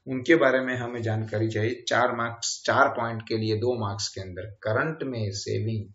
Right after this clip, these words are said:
fix करोगे तो भविष्य में कुछ require नहीं है, यानी अभी जो चल रहा है उसके अंदर saving अच्छी तरह से fix होनी चाहिए हमारी,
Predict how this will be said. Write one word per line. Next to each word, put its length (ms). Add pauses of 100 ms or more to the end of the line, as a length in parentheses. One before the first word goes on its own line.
fix 360
करोगे 440 (440)
तो 300
भविष्य 320
में 180
कुछ 260
require 360
नहीं 320
है, 140
यानी 340
अभी 240
जो 240
चल 120
रहा 160
है 100
उसके 200
अंदर 180
saving 680
अच्छी 240
तरह 180
से 80
fix 440
होनी 220
चाहिए 260
हमारी, 360